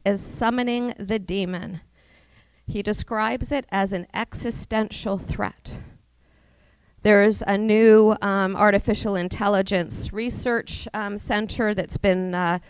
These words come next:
set up in Toronto around, it's called, interestingly to me, deep learning. So this is machine learning. This is when the machines can learn faster than we can.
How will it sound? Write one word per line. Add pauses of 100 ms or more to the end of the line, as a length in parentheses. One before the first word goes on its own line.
(120)
set
up
in
Toronto
around,
it's
called, (260)
interestingly
to
me, (100)
deep (140)
learning. (420)
So
this
is
machine
learning.
This
is
when
the
machines
can
learn
faster
than
we
can.